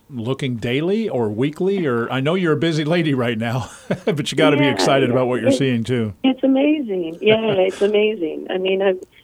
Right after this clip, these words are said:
Speaker 2: I just feel a tremendous amount of gratitude, right, to
Speaker 1: Yep.
Speaker 2: the,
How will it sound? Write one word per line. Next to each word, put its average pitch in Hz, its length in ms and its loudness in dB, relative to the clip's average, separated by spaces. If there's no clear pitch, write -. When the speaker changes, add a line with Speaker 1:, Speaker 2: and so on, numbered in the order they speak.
Speaker 2:
I 233 140 4
just 226 260 2
feel 220 320 -2
a 196 60 -4
tremendous 190 500 -8
amount 175 180 -8
of 156 60 -14
gratitude, 151 580 -6
right, 156 360 -6
to 160 80 -4
Speaker 1:
Yep. - 200 -2
Speaker 2:
the, 208 120 -12